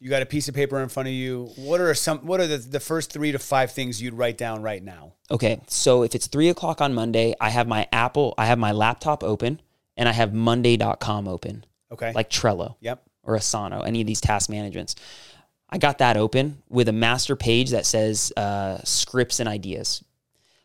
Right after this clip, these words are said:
Speaker 2: I'll have my cell phone, most likely with Instagram open to my saved tabs. 'Cause if I see something that I like, sure as shit, your What's in the Box video is saved.
Speaker 1: Mm.
Speaker 2: You know,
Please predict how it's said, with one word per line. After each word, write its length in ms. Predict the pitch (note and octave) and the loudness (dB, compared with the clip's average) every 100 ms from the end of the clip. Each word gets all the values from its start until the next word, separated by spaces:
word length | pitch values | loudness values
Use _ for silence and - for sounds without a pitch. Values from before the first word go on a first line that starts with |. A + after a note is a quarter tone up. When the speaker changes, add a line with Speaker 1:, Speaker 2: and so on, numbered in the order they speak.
| - | 0
Speaker 2:
I'll 100 | A#2 | 4
have 200 | C3 A#2 | 4 4
my 100 | G#2 | 2
cell 380 | - - B2 C3 | 0 2 4 4
phone, 380 | D3+ D3+ E3 - _ _ _ _ _ _ | 0 -2 -2 -8 _ _ _ _ _ _
most 380 | B2+ C#3 E3 - | 2 6 6 4
likely 400 | B2+ B2 B2+ D3 | 2 2 2 -2
with 180 | A#2 - - | -2 -4 -4
Instagram 640 | C#3 C3 - A#2 A2+ G#2+ | -2 -2 -2 0 0 0
open 360 | A2 A2 B2 C3 | -2 -2 -6 -6
to 140 | - B2+ | -6 -4
my 140 | G#2+ | -4
saved 580 | - - A2+ A2 G#2 - | -4 -2 -2 -2 -6 -10
tabs. 580 | - F#2+ - - - - _ _ _ | -10 -8 -10 -12 -14 -14 _ _ _
'Cause 180 | - A#2+ | 0 4
if 200 | A#2 - | 4 2
I 60 | |
see 300 | A2+ - D3 | 0 0 0
something 360 | D3 D3+ D3 C#3+ | 0 0 -2 0
that 100 | A#2+ | 0
I 80 | A2 | 2
like, 420 | A2+ C#3 F#3 - _ _ _ _ _ _ _ _ _ | 2 0 0 -10 _ _ _ _ _ _ _ _ _
sure 320 | - - B2+ C3+ | -2 0 2 2
as 80 | |
shit, 440 | - - F3 - - | 2 4 4 2 -6
your 420 | A#2+ A#2 A#2+ A#2+ | -2 2 6 6
What's 240 | A2+ A#2+ - | 4 2 2
in 80 | B2+ | -2
the 60 | |
Box 340 | G2+ G#2+ A#2+ - | 2 2 2 0
video 400 | C#3 D#3 F3 E3+ _ _ - | 2 4 2 -2 _ _ -6
is 100 | - | -2
saved. 480 | D3 C3 G2+ - - | 2 2 2 -10 -20
Speaker 1:
Mm. 320 | A#2 A2 G#2 F#2 _ | -20 -20 -20 -20 _
Speaker 2:
You 120 | A#2+ | -4
know, 240 | A2 A2 | -2 -2